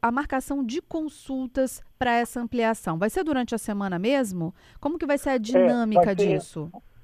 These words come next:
Speaker 2: marcação, hoje tá sendo híbrido, tá? Presencial e, e online. A partir da próxima semana, possi-, possivelmente vai ser só online.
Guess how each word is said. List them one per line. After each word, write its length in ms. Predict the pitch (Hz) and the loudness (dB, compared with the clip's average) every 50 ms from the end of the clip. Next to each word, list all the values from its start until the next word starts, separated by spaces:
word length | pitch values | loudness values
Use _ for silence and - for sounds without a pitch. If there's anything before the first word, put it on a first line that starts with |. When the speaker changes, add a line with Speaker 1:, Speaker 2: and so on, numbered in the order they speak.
| - - - | -20 -16 -8
Speaker 2:
marcação, 640 | - 151 170 180 175 165 - 175 165 160 - - 185 190 | 2 4 4 4 4 6 6 6 6 6 4 4 4 4
hoje 460 | 214 180 196 233 247 226 208 - 220 | 2 4 6 6 6 4 0 -6 0
tá 180 | - - 202 170 - | 4 4 4 4 2
sendo 240 | - 220 214 208 196 | -2 -2 -2 -2 0
híbrido, 420 | 175 165 143 127 131 131 117 139 | 0 0 0 -2 -4 -6 -8 -10
tá? 320 | - - 180 185 202 202 180 - - - - - _ - | 2 4 6 6 6 2 -2 -8 -18 -20 -20 -20 _ -6
Presencial 680 | 156 156 143 170 185 170 - - 185 180 185 196 202 | -4 -2 0 0 -2 -2 2 4 6 6 8 6 4
e, 600 | 208 208 202 202 196 190 185 180 175 165 156 - - _ - - - - _ _ _ - | 2 -4 -6 -8 -8 -6 -6 -6 -4 -6 -6 -8 -12 _ -20 -20 -20 -20 _ _ _ 2
e 80 | 170 180 | 6 6
online. 520 | 202 196 180 160 143 131 123 120 113 - _ _ _ _ | 8 8 8 6 4 2 0 -6 -10 -12 _ _ _ _
A 100 | - 151 | 0 2
partir 300 | - - - 175 - - | 6 6 6 4 4 2
da 80 | 185 196 | 2 4
próxima 340 | 175 - 180 165 - 185 180 | 4 4 4 4 4 2 2
semana, 340 | - 202 185 185 196 214 214 | 2 4 6 6 6 6 4
possi-, 360 | 175 214 208 170 - 208 190 | 2 2 0 0 0 -6 -8
possivelmente 540 | 165 - 180 175 - 202 190 185 180 196 190 | -2 -2 -2 -2 0 -2 -2 0 0 -2 -2
vai 140 | 165 202 170 | -2 -4 -4
ser 100 | - 175 - | -6 0 2
só 180 | - 226 233 | 4 4 6
online. 360 | 220 185 151 127 120 113 110 | 6 6 4 4 0 -6 -12